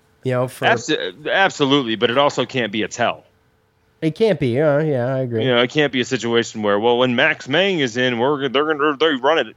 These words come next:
Speaker 2: ninety percent of the time,
Speaker 1: True.
Speaker 2: and when Aronde
Speaker 1: Yeah.
Speaker 2: Gadsden is in, they pass it ninety percent of the time. It can't be
Speaker 1: Right.
Speaker 2: a tell.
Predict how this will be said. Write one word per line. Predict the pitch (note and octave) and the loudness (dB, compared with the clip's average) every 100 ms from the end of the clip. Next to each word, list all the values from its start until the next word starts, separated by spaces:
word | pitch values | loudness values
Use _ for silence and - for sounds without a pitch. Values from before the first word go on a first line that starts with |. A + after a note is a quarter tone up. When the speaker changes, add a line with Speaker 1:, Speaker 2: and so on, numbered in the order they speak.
| _ | _
Speaker 2:
ninety | G#2+ A2 G2 | -2 -2 -2
percent | F#2 A2+ G2+ | -8 -4 -2
of | |
the | G2 | -4
time, | - G2+ A2 | 0 2 2
Speaker 1:
True. | G3+ | 2
Speaker 2:
and | D#3+ | 2
when | C#3 | 2
Aronde | G2+ C3 C#3 | 2 0 2
Speaker 1:
Yeah. | C#3 | 0
Speaker 2:
Gadsden | C3+ E3+ E3+ A#2 | 2 0 0 -2
is | G#2+ G2 | -4 -2
in, | A2 A2 | -4 0
they | A2 A2+ | 2 2
pass | - F3+ - | 2 0 0
it | G2+ | -4
ninety | G2 F#2+ | -4 -4
percent | - G#2+ F#2+ | -10 -8 -8
of | F2 | -8
the | |
time. | - G2+ | -16 -16
It | - | -4
can't | D#3 A#2+ | -2 0
be | A2+ | 0
Speaker 1:
Right. | - | 0
Speaker 2:
a | |
tell. | A2+ D#2+ - | -2 -2 -4